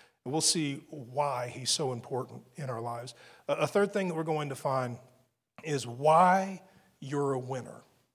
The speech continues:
Why you are a winner. And, and that, it almost sounds a little ted Talkish, right? I mean, so bear with me, because it's not just meant to be chicken soup for the soul.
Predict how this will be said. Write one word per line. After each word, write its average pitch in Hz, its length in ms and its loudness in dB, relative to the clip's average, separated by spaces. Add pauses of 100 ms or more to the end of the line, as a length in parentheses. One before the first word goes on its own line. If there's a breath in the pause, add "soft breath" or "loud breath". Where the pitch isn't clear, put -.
(1200)
Why 160 260 6
you 202 280 0
are 170 200 4
a 147 200 0
winner. 131 440 -8 (1700)
And, 147 260 2
and 165 220 2
that, 160 180 2
it 160 80 6
almost 233 380 6
sounds 180 320 2
a 165 80 -8
little 160 240 -2
ted 165 340 -6
Talkish, 113 500 -10
right? 143 300 -8 (240)
I 151 60 -6
mean, 143 200 -4
so 151 300 2
bear 165 340 0
with 175 300 0
me, 123 140 -10
because 135 400 -6
it's 143 140 -2
not 190 180 0
just 190 200 -4
meant 180 220 -4
to 165 80 -10
be 143 280 -2
chicken 160 360 -4
soup 147 320 -4
for 139 100 -12
the 117 120 -12
soul. 143 580 -2